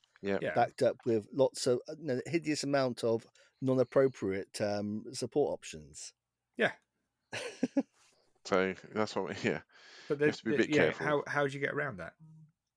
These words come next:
Speaker 2: I'm not taking two for-, two recce formations.
Speaker 1: But why, you don't need to.
Speaker 2: Yeah, but I could.
Speaker 1: Why would you want to?
Speaker 2: Well, 'cause it just means that you literally swarm
Speaker 1: I'm gonna
Speaker 2: objectives
Speaker 1: look,
Speaker 2: with
Speaker 1: I'm gonna look
Speaker 2: units.
Speaker 1: at now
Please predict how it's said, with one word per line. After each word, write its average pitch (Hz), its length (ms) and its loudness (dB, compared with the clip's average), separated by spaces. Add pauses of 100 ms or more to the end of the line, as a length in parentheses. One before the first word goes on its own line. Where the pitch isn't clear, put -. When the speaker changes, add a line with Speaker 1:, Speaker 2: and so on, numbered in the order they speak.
(120)
Speaker 2:
I'm 120 100 -6
not 139 160 -2
taking 123 460 0
two 151 260 0
for-, - 260 -4
two 165 200 -2
recce 95 260 -6
formations. 87 640 -14 (880)
Speaker 1:
But 98 120 0
why, 107 160 6 (300)
you - 60 -12
don't 95 140 0
need 113 200 -8
to. 82 260 -10 (720)
Speaker 2:
Yeah, 117 120 -2
but - 100 -14
I - 20 -14
could. 85 340 -10 (1000)
Speaker 1:
Why 101 120 0
would 90 140 -4
you 98 80 -6
want 101 180 -6
to? 73 180 -12 (1080)
Speaker 2:
Well, 78 160 -8 (120)
'cause 85 140 -16
it 87 120 -14 (140)
just - 140 -18 (160)
means 92 320 -14
that 90 160 -14
you 90 160 -14 (560)
literally 101 320 -12
swarm 90 600 -8 (720)
Speaker 1:
I'm 98 60 -12
gonna 98 140 0
Speaker 2:
objectives 87 240 -2
Speaker 1:
look, 90 100 0
Speaker 2:
with 92 220 -14
Speaker 1:
I'm 101 120 -6
gonna 95 140 -2
look 92 180 -2
Speaker 2:
units. - 140 -6
Speaker 1:
at 90 60 -8
now 90 320 -6